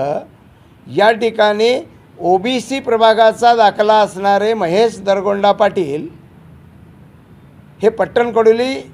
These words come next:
जिल्हा परिषद मतदारसंघातून उमेदवार कसे होऊ शकतात, असा सवाल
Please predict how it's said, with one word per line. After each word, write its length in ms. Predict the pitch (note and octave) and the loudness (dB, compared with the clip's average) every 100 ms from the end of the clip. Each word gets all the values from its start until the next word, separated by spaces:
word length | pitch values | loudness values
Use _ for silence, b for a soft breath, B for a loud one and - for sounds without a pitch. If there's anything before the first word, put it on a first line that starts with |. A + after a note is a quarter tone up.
| E3+ | -6
जिल्हा 200 | F#3+ G#3 | 0 0
परिषद 360 | G#3 G3 G#3+ F#3+ | 0 -2 -4 -4
मतदारसंघातून 1000 | F#3 E3 G#3 F#3+ G3 F#3 F#3 E3+ G#3+ B3 | -6 -2 -2 -2 -4 -2 -2 0 -2 0
उमेदवार 500 | F3 G3 G3 A3+ C4+ | -4 -4 0 2 2
कसे 260 | B3+ G3+ | -2 0
होऊ 200 | A3 F#3+ | 0 0
शकतात, 480 | F3+ E3 - F3+ D#3 - - - - - - - | -2 -6 -2 0 0 -2 -20 -20 -20 -20 -20 -12
असा 240 | - F3+ A3+ | -8 -2 -2
सवाल 460 | A3+ F3+ G3+ A#3+ | 0 2 4 4